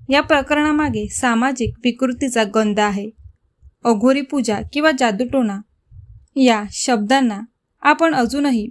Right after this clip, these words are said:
भय, अंधविश्वास आणि अशिक्षिततेशी जोडतो. पण इंगळीसारख्या शिक्षित आणि विकसित होत असलेल्या भागात असा प्रकार घडतो, तेव्हा आपण स्वतःला प्रश्न विचारायला हवा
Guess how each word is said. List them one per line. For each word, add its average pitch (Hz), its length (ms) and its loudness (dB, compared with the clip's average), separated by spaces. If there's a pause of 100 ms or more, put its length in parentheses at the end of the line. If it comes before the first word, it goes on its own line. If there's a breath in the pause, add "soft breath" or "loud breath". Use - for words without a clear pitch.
भय, 220 360 2 (240)
अंधविश्वास 240 840 0
आणि 254 280 0 (100)
अशिक्षिततेशी 285 1120 -2
जोडतो. 208 640 -2 (760)
पण 220 260 2 (360)
इंगळीसारख्या 294 680 0
शिक्षित 240 460 -4 (200)
आणि 240 240 2
विकसित 277 540 -2
होत 262 300 0
असलेल्या 294 400 0
भागात 220 380 -2 (220)
असा 226 220 -2
प्रकार 269 380 0
घडतो, 240 540 -2 (500)
तेव्हा 285 200 4
आपण 320 240 0
स्वतःला 240 520 -2
प्रश्न 240 540 -2
विचारायला 220 640 0
हवा 202 280 -6